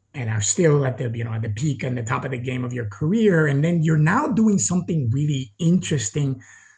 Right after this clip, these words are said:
related to public policy, but it's really more about this connection. Invest America. Can you describe to the audience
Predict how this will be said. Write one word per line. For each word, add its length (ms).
related 540
to 60
public 360
policy, 420
but 140
it's 160
really 240
more 320
about 240
this 160
connection. 1080
Invest 380
America. 600
Can 160
you 80
describe 640
to 100
the 140
audience 640